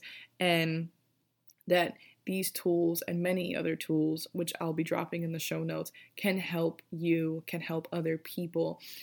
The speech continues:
Again, whether you're doing it by yourself, doing it in a combination of therapy, spiritual practices,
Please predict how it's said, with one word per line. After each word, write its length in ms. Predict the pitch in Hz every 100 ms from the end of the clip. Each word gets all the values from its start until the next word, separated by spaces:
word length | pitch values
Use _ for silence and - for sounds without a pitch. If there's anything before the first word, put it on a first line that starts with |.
| - _ -
Again, 360 | 165 165 160
whether 180 | 165 165
you're 140 | 170
doing 180 | 165 165
it 80 | 165
by 120 | 160
yourself, 440 | 160 160 165 165 -
doing 200 | 165 165
it 20 |
in 60 |
a 20 | 160
combination 560 | 165 165 165 170 165
of 80 | 160 -
therapy, 800 | 180 175 170 170 185 180 175 170 - - _
spiritual 540 | - - 170 170 165
practices, 640 | 156 175 170 - - 170 170